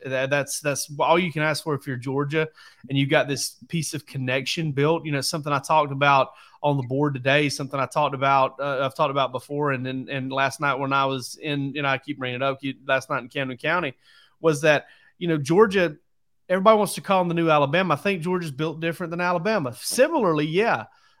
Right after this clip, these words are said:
you know, the whole do your job and one day at a time, one play at a time, all that stuff. But I'm telling you, man, when you get to the,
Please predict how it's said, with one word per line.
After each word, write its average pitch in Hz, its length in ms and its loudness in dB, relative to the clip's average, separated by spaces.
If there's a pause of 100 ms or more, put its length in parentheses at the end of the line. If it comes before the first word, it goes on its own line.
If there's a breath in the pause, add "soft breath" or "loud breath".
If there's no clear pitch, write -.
you 147 120 -4
know, 156 60 0
the 147 140 0
whole 175 160 0
do 156 180 -2
your 185 180 -6
job 156 500 2
and 127 140 -4
one 160 160 -2
day 170 120 2
at 170 80 2
a 156 60 -4
time, 160 380 -2
one 147 100 -4
play 156 180 -6
at 170 80 -4
a 156 40 -8
time, 135 260 -4
all 143 80 -2
that 165 140 -4
stuff. 127 260 -6
But 143 80 -8
I'm 147 100 -4
telling 175 320 -2
you, 139 60 -2
man, 135 240 -2
when 131 100 -4
you 170 120 -6
get 185 240 -4
to 180 160 -2
the, 143 260 2